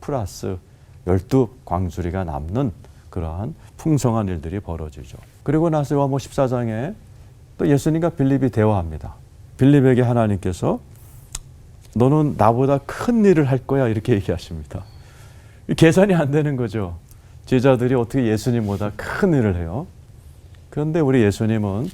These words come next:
바로 이어서 큰 일을 할 수 있는 비결을 얘기해 주시-, "이는 내가 아버지께로 감이라." 우리가 제자들이 더 큰 일 할 수 있었던 비결은 예수님이 이 땅에 계실 때는 육신을 입고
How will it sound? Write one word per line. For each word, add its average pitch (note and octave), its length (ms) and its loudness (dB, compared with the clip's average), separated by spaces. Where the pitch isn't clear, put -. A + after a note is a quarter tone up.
바로 B2 320 2
이어서 G2+ 480 -4
큰 - 300 2
일을 F3+ 140 8
할 D3 100 2
수 - 140 -6
있는 C3+ 180 -4
비결을 B2 400 2
얘기해 F2 220 -4
주시-, - 300 -18
"이는 B2+ 380 2
내가 G2 420 -2
아버지께로 B2+ 720 0
감이라." D2 500 -8
우리가 C#3 760 4
제자들이 D3+ 580 2
더 C3 200 0
큰 D3 160 -2
일 D3 60 -2
할 C3+ 100 -2
수 C3+ 100 -6
있었던 C3 280 -6
비결은 A2 520 -2
예수님이 C#3 460 4
이 A#2 40 2
땅에 B2+ 260 2
계실 G#2 240 -2
때는 F#2+ 500 -4
육신을 A2+ 460 0
입고 E2+ 420 -8